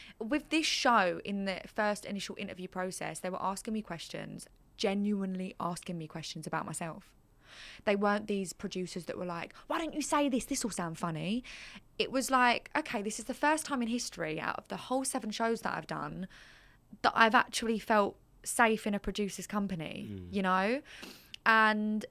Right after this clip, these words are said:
Speaker 1: that really added to the reason as to why I came out about my sexuality. I mean, I've liked women ever since I came out my mum's minge wheel.
Speaker 2: Wow.
Speaker 1: And I've known, and I've suppressed it, not knowing that that was actually what it was.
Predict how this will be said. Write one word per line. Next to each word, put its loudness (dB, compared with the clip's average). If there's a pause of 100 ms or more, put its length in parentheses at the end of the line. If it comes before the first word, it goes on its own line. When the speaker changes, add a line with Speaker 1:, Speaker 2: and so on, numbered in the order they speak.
(140)
Speaker 1:
that 10 (260)
really 0
added 2
to -10
the -4
reason -4
as -10
to -12
why -4
I -8
came -8
out -4
about -6
my -8
sexuality. -8
I -4
mean, -2
I've -6
liked -8
women -8
ever -8
since -10
I -10
came -6
out -8
my -8
mum's -8
minge 0
wheel. -6 (260)
Speaker 2:
Wow. -4
Speaker 1:
And 4
I've 4
known, 2 (560)
and 6
I've 2
suppressed 2
it, 0
not -2
knowing 0
that -8
that 0
was -6
actually -6
what -6
it -6
was. -6